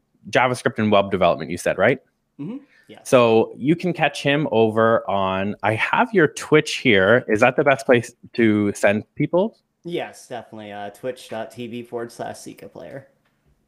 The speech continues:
Speaker 1: Perfect. I'm gonna put that on screen right now so everybody can see it. And if you're listening to this after in the podcast, I'll put it in the show notes. So there's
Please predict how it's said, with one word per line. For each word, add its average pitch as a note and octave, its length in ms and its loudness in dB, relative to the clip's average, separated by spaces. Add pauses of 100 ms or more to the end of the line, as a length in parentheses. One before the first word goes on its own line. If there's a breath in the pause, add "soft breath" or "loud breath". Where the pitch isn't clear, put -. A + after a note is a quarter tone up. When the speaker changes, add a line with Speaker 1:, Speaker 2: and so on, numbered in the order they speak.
Speaker 1:
Perfect. - 280 -8
I'm G#2 140 -2
gonna B2 120 2
put A#2 220 2
that G#2+ 240 2
on G2 240 -8
screen G2+ 380 -8
right F#2+ 280 -4
now F2+ 320 -10
so F#2+ 120 -4
everybody F#2+ 260 -6
can F#2+ 180 -10
see G2+ 180 -6
it. - 180 -4 (400 soft breath)
And G2+ 240 0
if F#2+ 100 -2
you're G2+ 120 0
listening G#2 340 -2
to G#2 120 -4
this F#2 380 -2 (140)
after G#2+ 800 -4 (160)
in G2+ 100 -6
the G2 100 -2
podcast, A2+ 560 2
I'll F#2+ 80 4
put F#2 200 -6
it F#2 160 -6
in F#2+ 160 -8
the F2 320 -8
show E2+ 340 -4
notes. - 640 -12
So - 300 -14
there's - 400 -6